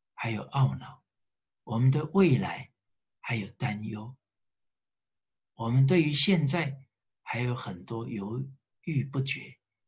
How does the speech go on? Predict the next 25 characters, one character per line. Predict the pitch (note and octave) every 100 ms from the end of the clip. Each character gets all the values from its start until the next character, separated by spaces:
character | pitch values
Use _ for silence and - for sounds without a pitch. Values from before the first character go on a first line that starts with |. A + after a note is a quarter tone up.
| _
举 | - G#2 F#2+
棋 | - - A2+
不 | - C3
定。 | F3+ D#3 - - _ _ _ _ _ _ _ _ _ _ _ _ _ _ _ _ _ _ _ _ _ _ _ _ -
那 | D#3+
我 | D#3+ A#2 A2
们 | C3
自 | C3+ F#3+
己 | A#2
的 | A2
心 | - - D3 D3 D3
都 | C3
不 | B2+
安， | - A#2 A#2+ C3 _ _ _ _ _ _ _ _ -
我 | G#2 F#2+
们 | G2+ G2+
怎 | - F2+
么 | G2+
去 | B2+
安 | - - A#2 G#2+
人 | G2 G2+
家 | G#2
的 | G2+ F#2+
心 | - - A#2 A2+
呢？ | G#2 C3+